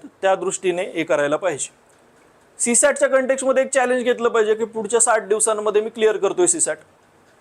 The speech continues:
शंभर दिवस नाही, सीसॅटसाठी माझ्याकडे साठच दिवस आहेत, असं कन्सिडर करून तो मार्जिन मी क-, क-, हे केलेलं आहे, असं थोडंसं डोक्यात असायला पाहिजे.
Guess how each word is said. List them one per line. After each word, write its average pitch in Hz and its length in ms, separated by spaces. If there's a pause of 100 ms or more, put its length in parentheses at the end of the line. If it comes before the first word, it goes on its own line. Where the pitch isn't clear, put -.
(1400)
शंभर 226 380
दिवस 226 280
नाही, 160 160
सीसॅटसाठी 208 540
माझ्याकडे 202 340
साठच 240 380
दिवस 196 260
आहेत, 170 120 (440)
असं 175 220
कन्सिडर 214 520
करून 208 320
तो 220 460
मार्जिन 196 540 (960)
मी 208 340 (420)
क-, 202 60
क-, 196 420
हे 190 80
केलेलं 185 340
आहे, 151 300
असं 170 220
थोडंसं 185 400
डोक्यात 170 240
असायला 156 340
पाहिजे. 185 380